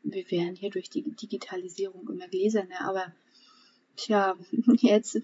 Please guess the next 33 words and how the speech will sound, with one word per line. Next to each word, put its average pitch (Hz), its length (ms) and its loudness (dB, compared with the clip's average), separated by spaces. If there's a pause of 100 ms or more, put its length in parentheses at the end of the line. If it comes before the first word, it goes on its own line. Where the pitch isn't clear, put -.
wenn 214 200 2
wir 190 120 -2
mal 185 280 -2
in 196 140 0
die 196 100 -8
Nachrichten 190 460 -4
schauen, 208 420 0
ist 294 220 6
es 269 160 -6
ja 208 120 2
tatsächlich 233 640 2
so, 208 180 4 (540)
dass 214 240 2
immer 202 200 0
mehr 196 180 -6
Kontrolle 208 760 4 (340)
und, 196 400 -4
ähm, 190 380 -12 (120)
Transparenz 202 680 -4
gefordert - 640 4
wird 214 220 2
in 196 140 -6 (100)
jeglicher 202 520 0
Hinsicht. 247 840 8 (760)
Und 220 680 4
da 220 140 4
können 226 260 10
wir 214 200 6
einmal 208 260 6
in 233 120 6
uns 233 160 4
hineinfühlen 233 760 8
und - 340 -2